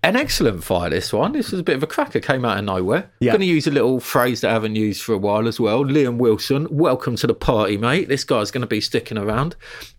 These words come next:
Speaker 1: He was quality. He took control of the fight really early against Navarrete here.
Speaker 2: Yeah.
Speaker 1: Now, Navarrete is a typical Mexican slugger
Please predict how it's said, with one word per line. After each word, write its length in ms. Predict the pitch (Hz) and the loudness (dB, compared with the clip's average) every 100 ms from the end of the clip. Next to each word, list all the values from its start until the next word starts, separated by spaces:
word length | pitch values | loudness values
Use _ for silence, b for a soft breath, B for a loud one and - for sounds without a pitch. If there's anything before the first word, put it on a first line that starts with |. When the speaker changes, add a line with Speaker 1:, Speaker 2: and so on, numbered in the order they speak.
| _ - - | _ -12 -4
Speaker 1:
He 140 | 196 208 | -2 0
was 160 | 120 | 0
quality. 760 | - - 185 156 120 - 82 78 - | -2 -4 0 0 -2 -4 -6 -8 -10
He 260 | - 139 123 | -2 0 0
took 180 | - - | -2 -4
control 340 | 156 - 139 | -2 -2 0
of 60 | 113 | -2
the 60 | |
fight 300 | 117 135 113 | -2 0 0
really 280 | 95 123 110 | 0 0 2
early 280 | 117 127 104 | 2 0 -2
against 360 | 95 90 90 - | -2 -4 -4 -6
Navarrete 420 | 92 92 90 - 87 | -6 -4 -6 -4 -4
here. 180 | 85 85 92 - | -2 -4 -4 -2
Speaker 2:
Yeah. 140 | 123 | 0
Speaker 1:
Now, 60 | 110 | 2
Navarrete 840 | 123 151 151 135 - 120 101 85 | 2 2 2 0 0 -2 -2 -2
is 240 | 104 104 95 | -2 -2 -2
a 80 | 107 | -6
typical 680 | - 143 - - 107 98 - | -4 -4 -4 -2 0 0 -2
Mexican 500 | 110 - - 110 98 | -4 -4 -6 -6 -6
slugger 460 | - 120 92 87 | -2 -2 -2 -4